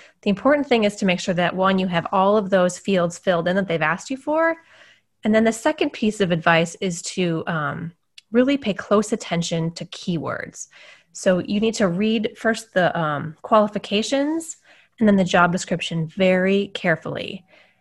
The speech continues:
and identify what are the keywords, what are they looking for, and then make sure that your, um, experience reflects those keywords specifically, not just, like, close to them, but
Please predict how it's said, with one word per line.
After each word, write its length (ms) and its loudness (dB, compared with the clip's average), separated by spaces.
and 140 2
identify 840 4
what 420 2
are 80 4
the 100 2
keywords, 640 0
what 160 6
are 40 8
they 120 6
looking 320 0
for, 400 -8
and 140 2
then 120 4
make 140 2
sure 160 -2
that 240 2
your, 680 0
um, 240 -6
experience 680 0
reflects 460 -2
those 220 0
keywords 580 -6
specifically, 760 0
not 180 8
just, 220 0
like, 200 4
close 280 6
to 120 -4
them, 200 0
but 220 -2